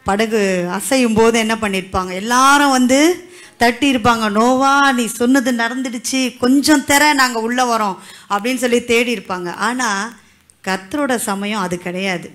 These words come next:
அவரோட சமயம் என்ன பண்ணிடுச்சு? முடிந்துடுச்சு. கதவு மூடப்பட்டாயிடுச்சு. உனக்கு கொடுத்த நேரம் முடிஞ்சிடுச்சு. முடிஞ்ச பிறகு நீ கர்த்தரை தேடுனேன்னா அவர் என்ன பண்ண மாட்டார்? உனக்கு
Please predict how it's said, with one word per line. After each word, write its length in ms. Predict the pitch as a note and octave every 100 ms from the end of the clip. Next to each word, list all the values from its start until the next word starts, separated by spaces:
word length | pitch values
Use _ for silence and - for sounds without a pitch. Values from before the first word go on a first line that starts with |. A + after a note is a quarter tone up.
| _ _ F3
அவரோட 340 | F3+ F#3 F3+
சமயம் 420 | F3 G3 G#3+ G3+
என்ன 180 | G#3+ G3+
பண்ணிடுச்சு? 480 | F#3 F3+ F3+ B3 F4 -
முடிந்துடுச்சு. 720 | A3+ B3 C#4+ B3+ G3+ - F3 -
கதவு 640 | G3 G3+ A#3 B3+ E4+ - - - _
மூடப்பட்டாயிடுச்சு. 1120 | A#3 C4+ D#4+ D#4 C4+ A#3+ A3 G3+ F#3 F#3 F3 - -
உனக்கு 340 | - A#3+ B3+ B3+
கொடுத்த 380 | C#4 D4 D#4 C#4+
நேரம் 460 | C4+ D4 D4+ E4+ A4+ - - _ _ _
முடிஞ்சிடுச்சு. 560 | A3+ A#3+ B3+ A#3+ G3+ -
முடிஞ்ச 540 | F#3+ F#3 C#4+ F#4 G4 F#4+ F#4+
பிறகு 380 | F4+ F4+ F4
நீ 100 | D#4+
கர்த்தரை 500 | D#4 B3 A3+ C4 B3
தேடுனேன்னா 800 | A3+ G3+ F#3+ F#3+ F#3 F3 F3 F3+ F3 - _ _ _ _
அவர் 180 | F3+ F3
என்ன 200 | F3+ G3
பண்ண 200 | G3 F#3
மாட்டார்? 340 | F#3 F3+ F#3
உனக்கு 520 | F#3 G3 A3 D4+ F#4